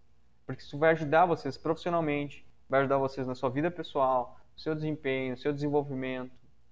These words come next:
Então é por isso que eu tô aqui, ok? Pra mim faz muito sentido, pra você deve fazer também, o seu trabalho tem que fazer sentido. Mas, agora, então, entendemos o conceito.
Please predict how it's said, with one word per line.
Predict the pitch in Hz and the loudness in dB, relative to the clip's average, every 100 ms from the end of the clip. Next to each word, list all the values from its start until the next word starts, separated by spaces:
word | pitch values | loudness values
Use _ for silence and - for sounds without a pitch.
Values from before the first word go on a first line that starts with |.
| - - - | -20 -20 -20
Então | - 143 | -8 -6
é | |
por | 143 143 | -2 -2
isso | 151 - | -2 -4
que | |
eu | 151 | -4
tô | 156 | -4
aqui, | 156 117 104 - - - | -6 -14 -16 -20 -20 -20
ok? | - 131 147 - - - | -6 -4 -4 -12 -20 -4
Pra | 120 120 | 0 2
mim | 143 | 2
faz | 165 165 | 6 4
muito | 170 180 | 6 -2
sentido, | 202 220 196 160 107 - | -4 -4 0 0 0 -10
pra | - 117 | -2 -2
você | 120 147 | 0 -2
deve | 147 160 151 | 0 0 2
fazer | 156 156 | 0 0
também, | 160 170 143 127 | -2 -2 -2 -4
o | 113 | -6
seu | - 147 151 | -4 -4 0
trabalho | 175 135 120 113 | -2 2 2 2
tem | 120 | -8
que | - | -8
fazer | 123 107 107 | -6 -6 -8
sentido. | 104 127 - - - - - - - - - - - - - - - - - - - - - - | -12 -18 -18 -20 -20 -20 -20 -20 -20 -20 -20 -20 -20 -20 -20 -20 -20 -20 -20 -20 -20 -20 -20 0
Mas, | 180 247 170 - - - - | 8 10 8 4 -8 -12 4
agora, | 135 127 131 120 110 - - | 6 10 10 10 6 -6 -16
então, | - 87 - - - - - - | -4 -4 -4 -18 -20 -20 -20 -16
entendemos | 127 - 127 120 117 | -6 -2 2 2 0
o | 120 | -2
conceito. | 160 190 - 147 165 - | -2 0 4 2 2 -8